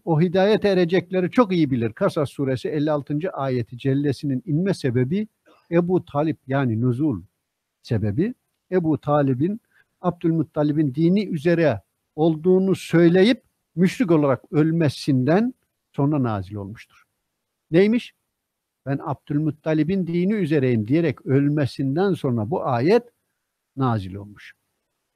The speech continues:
Peki şöyle bir düşünün. Bu kadar engin, bu kadar mütevazi, e, düşünün, bakın, Allah Azimüşşan diyor ki, "Ey Nebim, biz seni alemlere rahmet indirdik."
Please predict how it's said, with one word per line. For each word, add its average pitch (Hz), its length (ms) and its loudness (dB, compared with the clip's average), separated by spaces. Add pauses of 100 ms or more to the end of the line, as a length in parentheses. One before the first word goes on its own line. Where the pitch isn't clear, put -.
Peki 143 480 -2 (280)
şöyle 160 380 0
bir 165 120 -4
düşünün. 107 360 -6 (1900)
Bu 160 200 -4
kadar 139 460 -2 (720)
engin, 165 580 -2
bu 165 40 -2
kadar 147 320 -4
mütevazi, 131 1000 -4 (540)
e, 113 320 -2
düşünün, 151 400 -4
bakın, 131 320 -6
Allah 165 380 -2
Azimüşşan 147 560 -4
diyor 185 160 -4
ki, 147 160 -12
"Ey 170 220 2
Nebim, 117 380 -2
biz 170 160 -4
seni 160 260 -2
alemlere 139 760 -2
rahmet 131 460 -2
indirdik." - 580 -12